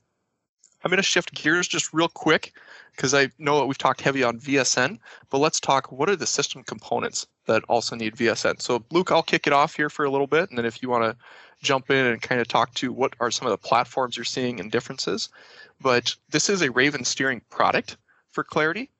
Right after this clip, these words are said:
Um, so it falls within our portfolio of R S one, S C one, uh, are kind of our traditional products today.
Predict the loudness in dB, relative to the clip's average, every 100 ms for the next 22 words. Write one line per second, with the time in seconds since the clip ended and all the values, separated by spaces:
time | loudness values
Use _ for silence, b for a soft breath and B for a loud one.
0 | _ _ -6 -2 -4 -4 -2 0 0 0
1 | 2 2 -2 -2 -2 -2 -2 -4 0 0
2 | 2 2 0 _ B B B 0 2 2
3 | -2 -4 2 4 2 0 0 2 2 -2
4 | -2 0 0 -2 -4 -2 0 -2 -6 b
5 | b b b -4 -2 -2 -6 -2 0 2
6 | 2 0 -2 _ _ -8 -2 -2 -2 -4
7 | 0 2 2 0 -4 2 2 2